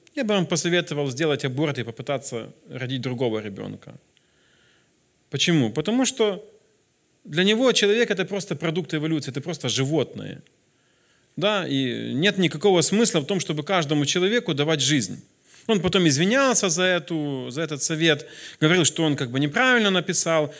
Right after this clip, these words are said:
но это выражает сущность атеистического мировоззрения. Нет Бога. Да, как один известный персонаж, э, Федора Михайловича Достоевского, Иван Карамазов говорил: «Если Бога нет, то что?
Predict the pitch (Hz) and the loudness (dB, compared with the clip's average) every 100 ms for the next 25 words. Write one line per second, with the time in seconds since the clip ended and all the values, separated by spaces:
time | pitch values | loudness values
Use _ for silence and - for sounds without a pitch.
0 | - 165 240 - 151 151 175 160 214 240 | -4 2 2 2 0 2 2 2 2 2
1 | 180 139 - 233 - 143 - 139 156 147 | 2 2 0 0 -2 -4 -4 -4 -4 -4
2 | 147 185 - 170 160 151 151 156 147 147 | -4 -4 -4 -4 -4 -4 -6 -6 -6 -6
3 | 160 175 131 110 107 - - 165 214 165 | -4 -4 -4 -4 -8 -14 -4 -2 -2 -2
4 | 156 196 127 - - _ _ - 190 202 | 0 0 0 -10 -14 _ _ -8 -4 -2
5 | 170 160 147 180 147 - - 131 175 175 | 0 0 2 0 0 -6 -6 0 2 4
6 | 151 135 151 - 190 220 220 - - _ | 0 -2 2 2 2 -2 -2 -4 -8 _
7 | 185 131 127 127 - - 135 135 - 131 | -12 -10 -8 -10 -10 -12 -12 -14 -14 -14
8 | 135 - _ - - - 170 156 156 147 | -14 -16 _ -20 -14 0 2 4 4 2
9 | 160 156 151 143 - 185 190 - 139 120 | 2 2 0 -4 -2 -2 0 -2 -6 -6
10 | 113 117 143 143 147 147 147 156 165 139 | -8 -8 -4 -2 -2 -2 -2 -2 -2 -2
11 | 123 131 131 127 110 110 - - 147 156 | -4 -4 -4 -2 -4 -6 -14 -4 0 0
12 | 143 135 156 139 156 214 214 147 - 196 | 0 0 -2 0 -2 -2 -4 -8 -6 -8
13 | 202 | -8